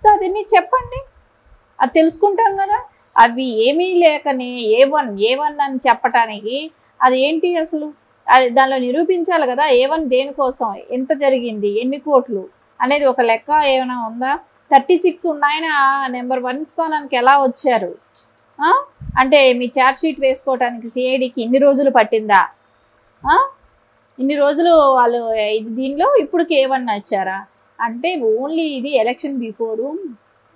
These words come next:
నారా చంద్రబాబు నాయుడు గారిని ఏదో అన్పాపులర్ చేసేస్తాం, ఆయన ఇమేజ్ని వీళ్ళు ఏమీ చేయలేరు, ఆ, ఎందుకంటే అది already proved. ఆయన, ఆయన, ఆయన కొత్తగా వీళ్ళ మూలాన ఇప్పుడు నష్టపోయేది ఏమీ లేదు.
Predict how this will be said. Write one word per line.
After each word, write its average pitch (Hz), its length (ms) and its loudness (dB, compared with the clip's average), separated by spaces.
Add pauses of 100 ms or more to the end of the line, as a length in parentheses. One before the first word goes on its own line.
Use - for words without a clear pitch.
(260)
నారా 233 240 0
చంద్రబాబు 240 580 -6
నాయుడు 233 340 -6
గారిని 214 380 -10 (360)
ఏదో 277 340 4 (140)
అన్పాపులర్ 240 600 -2
చేసేస్తాం, 214 480 -4
ఆయన 240 200 -2
ఇమేజ్ని 247 420 -6
వీళ్ళు 240 220 -4
ఏమీ 226 200 -2
చేయలేరు, 208 580 -2
ఆ, 196 100 -4
ఎందుకంటే 233 440 -6
అది 240 140 0
already 214 560 -2
proved. 285 260 -2
ఆయన, 220 200 -2
ఆయన, 208 300 -4
ఆయన 214 440 -10
కొత్తగా 269 420 -4
వీళ్ళ 254 220 2
మూలాన 240 580 -6
ఇప్పుడు 214 260 -6
నష్టపోయేది 220 640 -4
ఏమీ 226 120 -8
లేదు. 196 340 -6